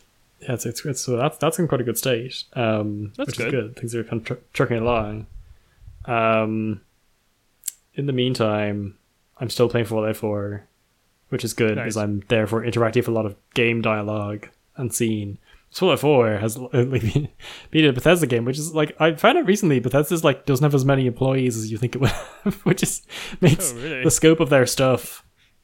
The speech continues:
Speaker 1: very, very, like, impressive. Um,
Speaker 2: Hmm.
Speaker 1: However, it, it does mean that, like, you get a lot of bits where you're like, "This dialogue doesn't make sense because of something I've previously done," and kind of seeing, seeing a lot of those,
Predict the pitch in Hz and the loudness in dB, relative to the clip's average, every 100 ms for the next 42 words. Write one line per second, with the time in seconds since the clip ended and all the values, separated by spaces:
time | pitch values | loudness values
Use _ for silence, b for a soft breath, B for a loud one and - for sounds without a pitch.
0 | _ 175 139 127 127 117 113 117 110 107 | _ -2 2 4 4 4 2 2 2 -2
1 | 104 - _ _ _ _ - 139 95 - | -6 -10 _ _ _ _ -6 -4 -4 -6
2 | - 139 110 117 101 101 156 160 - _ | -6 -4 2 2 2 -6 -10 -12 -14 _
3 | _ - 110 101 98 101 120 - 269 135 | _ -4 -2 -2 -6 -10 -12 -14 -18 -18
4 | 113 _ _ - 139 135 123 117 101 101 | -20 _ _ -2 2 4 4 0 -2 -6
5 | - - 139 - 139 131 110 120 110 110 | -12 -8 -8 -6 -6 -2 0 0 -4 -4
6 | 107 107 143 147 147 127 123 120 117 113 | -6 -8 -10 -10 -2 0 2 2 2 0
7 | - 117 107 110 - 147 - 147 131 123 | -2 -2 -2 -4 -4 -4 0 2 4 4
8 | 123 131 117 110 131 120 113 127 113 110 | 2 0 -2 0 2 2 0 -2 -2 -4
9 | 110 - - 127 123 110 - 120 113 110 | -6 -6 -2 0 0 0 0 -2 -2 -2
10 | 110 107 104 101 - _ _ _ - - | -2 0 -2 -6 -8 _ _ _ -14 -14
11 | - 127 110 104 - - 156 151 147 139 | -8 -4 -2 -2 -2 4 4 4 2 0
12 | 135 190 160 139 123 120 117 110 - | 4 4 6 4 4 2 0 -2 -8